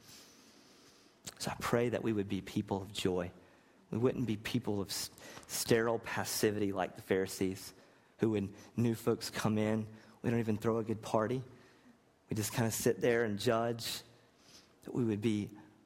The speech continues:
come to people with open arms, that we would love and hug and show hospitality and generosity because we know what we've been forgiven for. And we know the King that we worship, and we know the King that we serve. And people can know it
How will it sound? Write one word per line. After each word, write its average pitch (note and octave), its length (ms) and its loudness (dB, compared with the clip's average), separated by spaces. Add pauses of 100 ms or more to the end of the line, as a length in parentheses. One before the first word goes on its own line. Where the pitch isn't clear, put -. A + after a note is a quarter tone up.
come B2+ 300 2
to A#2 60 -2
people A2+ 300 -2
with G#2 160 0
open B2 300 2
arms, A2 320 2
that A#2 100 -2
we A#2 80 2
would G#2+ 160 2 (240)
love A#2 380 4
and G2 80 0
hug A#2+ 380 2
and G2 120 -2
show - 160 2
hospitality A2 800 0
and G2+ 100 0
generosity G#2 640 2 (280)
because G#2 260 0
we G#2 100 2
know G#2 240 4
what G#2 140 0
we've G2 160 -2
been F#2+ 120 -2
forgiven F#2 420 0
for. F2+ 360 -2 (420)
And G#2+ 80 0
we A2+ 60 2
know A2+ 260 4
the G#2 120 -2
King A2 260 0
that - 100 -2
we G2+ 120 -2
worship, G2 420 -2
and F#2 140 0
we F#2+ 80 -2
know G2 120 2
the F#2 80 -6
King F#2 200 -2
that - 80 -4
we - 60 -6
serve. - 280 2 (240)
And F#2+ 100 0
people G#2+ 280 2
can G2 260 0
know G2 220 2
it - 100 -4